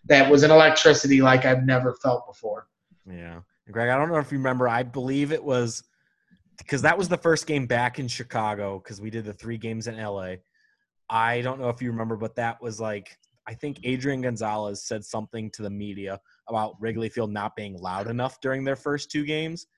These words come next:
Speaker 2: So, of course, in true Chicago form, we let 'em hear it.
Speaker 1: Well, and that was because the first two games, the ticket prices were, like, thousands of dollars a piece.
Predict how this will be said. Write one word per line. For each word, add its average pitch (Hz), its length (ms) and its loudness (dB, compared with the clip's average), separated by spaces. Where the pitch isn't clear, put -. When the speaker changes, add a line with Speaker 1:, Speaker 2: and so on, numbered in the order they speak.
Speaker 2:
So, 123 540 0
of 170 200 2
course, 196 640 8
in 139 120 -8
true 190 200 -4
Chicago 160 420 -2
form, 127 420 -2
we 156 140 6
let 185 200 8
'em 139 100 2
hear 120 220 -4
it. - 140 -18
Speaker 1:
Well, 190 460 8
and 180 200 10
that 202 160 10
was 220 160 10
because 175 760 6
the 143 160 2
first 269 300 8
two 226 160 8
games, 143 640 6
the 165 100 -2
ticket 175 340 4
prices 160 540 4
were, 143 340 4
like, 131 400 2
thousands 165 540 6
of 165 100 4
dollars 160 460 10
a 139 60 -2
piece. 143 560 0